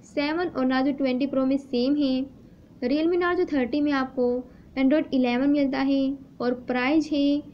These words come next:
पन्द्रह हज़ार नौ सौ निन्यानवे रुपये और Realme seven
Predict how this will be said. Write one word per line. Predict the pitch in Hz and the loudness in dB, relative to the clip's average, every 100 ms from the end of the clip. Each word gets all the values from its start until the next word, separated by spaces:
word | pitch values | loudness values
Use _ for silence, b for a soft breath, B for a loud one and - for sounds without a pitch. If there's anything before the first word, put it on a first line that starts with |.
| B B - | B B -2
पन्द्रह | 285 294 330 320 | 2 4 2 0
हज़ार | 277 247 240 254 262 - | 0 -2 -2 -6 -8 -6
नौ | 247 277 302 | -2 0 0
सौ | 302 254 247 294 311 269 | 0 2 2 0 -4 0
निन्यानवे | 277 262 220 214 | 2 2 0 -2
रुपये | 196 220 214 175 165 B B B - | -4 -2 -2 -2 -6 B B B 0
और | 262 | 2
Realme | 302 311 339 | 4 2 0
seven | 330 233 214 214 | -2 -4 -2 -4